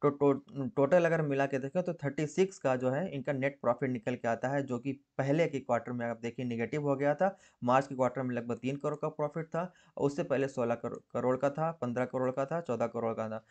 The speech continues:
तो लगभग आप देखिए पिछले क्वार्टर में चेंज देखा जाए तो यहाँ पे इनका सबसे अधिक प्रॉफिट निकल के आया है। हालांकि इसमें तेरह करोड़ की other income भी इंक्लूड है, लेकिन फिर भी, अ,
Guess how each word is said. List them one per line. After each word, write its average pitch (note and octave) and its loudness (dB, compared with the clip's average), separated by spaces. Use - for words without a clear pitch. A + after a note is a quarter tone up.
तो C3+ 4
लगभग C#3 4
आप E3 2
देखिए D3 2
पिछले D#3 -4
क्वार्टर C#3 2
में C#3+ 0
चेंज C3+ -2
देखा B2+ -2
जाए B2+ 2
तो C3+ -2
यहाँ C3 -2
पे C#3+ 0
इनका C#3+ -4
सबसे C3+ -2
अधिक E3+ 0
प्रॉफिट C3 0
निकल B2 -4
के - -6
आया A#2 -4
है। A2+ -10
हालांकि D#3 0
इसमें D3+ -4
तेरह C#3 0
करोड़ C3 -2
की C3+ -4
other B2 2
income C3+ -2
भी C#3+ -4
इंक्लूड C3 0
है, D#3 0
लेकिन C#3+ -2
फिर D#3 0
भी, C#3+ 0
अ, B2+ 2